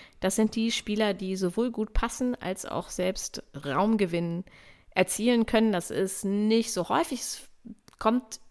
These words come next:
immer mehr, weil es einfach, ja, äh, die, die jüngeren Spieler einfach mehr so trainieren. Früher sind die Quarterbacks kaum selber gelaufen.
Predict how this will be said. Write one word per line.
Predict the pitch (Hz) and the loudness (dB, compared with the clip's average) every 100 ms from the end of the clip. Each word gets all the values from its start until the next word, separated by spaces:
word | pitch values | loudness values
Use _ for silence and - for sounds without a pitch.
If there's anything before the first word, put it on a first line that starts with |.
| - | 2
immer | 220 226 208 | 6 6 4
mehr, | 180 190 220 226 220 | 2 2 4 4 4
weil | 196 190 190 | 4 4 2
es | - | 0
einfach, | - 180 185 175 - - - - - - - - - - - | -4 -2 -2 -4 -6 -14 -18 -18 -20 -20 -20 -20 -20 -4 2
ja, | 175 - 180 | 2 2 -4
äh, | - 196 180 185 - | 4 4 4 0 -2
die, | 214 196 190 | -2 -2 -2
die | 180 | 0
jüngeren | 208 247 202 196 | 4 4 4 2
Spieler | - 196 185 180 175 | 0 -2 2 2 4
einfach | 98 180 180 190 | 2 -2 -2 0
mehr | 190 196 | 2 2
so | 185 180 | 0 -4
trainieren. | - 180 220 226 214 | -2 2 4 4 4
Früher | - 202 190 | 2 2 2
sind | 175 175 180 | 2 -2 -4
die | |
Quarterbacks | - 175 170 170 165 - - - | -2 0 0 0 -4 -6 -6 -6
kaum | - 202 240 254 | -2 2 4 4
selber | 214 208 202 | 4 4 4
gelaufen. | 202 185 170 196 - 190 202 | 0 0 0 -2 0 0 -2